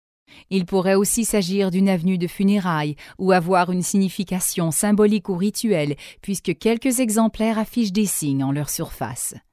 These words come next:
Il est vrai qu'il faut les imaginer dans leur contexte. Il y a six mille ans, avec des communautés agro-pastorales qui habitaient le territoire et se déplaçaient parmi celui-ci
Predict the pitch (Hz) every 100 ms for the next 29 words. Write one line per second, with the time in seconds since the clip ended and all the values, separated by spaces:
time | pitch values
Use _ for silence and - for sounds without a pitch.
0 | _ _ _ _ _ _ _ - - -
1 | 185 202 175 202 202 226 - 208 214 226
2 | 262 247 247 240 220 220 208 202 185 -
3 | 180 - 139 - - 107 - _ - -
4 | 160 156 143 135 - 185 196 185 123 -
5 | - - 180 185 196 180 208 220 214 214
6 | 214 - 220 208 185 185 233 240 - 202
7 | 156 156 160 - - 185 165 180 226 -
8 | 269 302 277 262 254 220 202 202 - -
9 | - 180 196 175 233 254 247 - 156 160
10 | 143 156 143 165 156 190 185 - 208